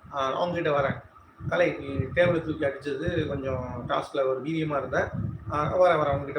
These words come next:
வரேன், ஆ, அதுக்கு அடுத்து வந்து பார்த்தோன்னா நீ என்ன பண்ற, நான் வரேன் வரேன் வரேன்" அப்படின்ற மாதிரி. எப்போ வர போறீங்க?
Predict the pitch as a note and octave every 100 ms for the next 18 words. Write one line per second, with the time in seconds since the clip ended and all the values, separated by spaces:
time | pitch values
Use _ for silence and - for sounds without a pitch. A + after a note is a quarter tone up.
0 | C3+ A#2+ - - - - - - C#3+ -
1 | - - - - - E3+ F3 D#3 D3+ C#3+
2 | C#3 C#3+ F#3 E3 D3+ D#3 C#3+ C#3+ E3+ -
3 | - F#3+ F3 E3 D3 D3 C3+ C3+ B2+ C#3
4 | C#3+ C3+ C3+ F3+ D#3 E3+ - - - -
5 | - - - - - - - D#3 D#3 C4+
6 | G3+ F3+ E3 D#3+ E3 G#3+ G3+ -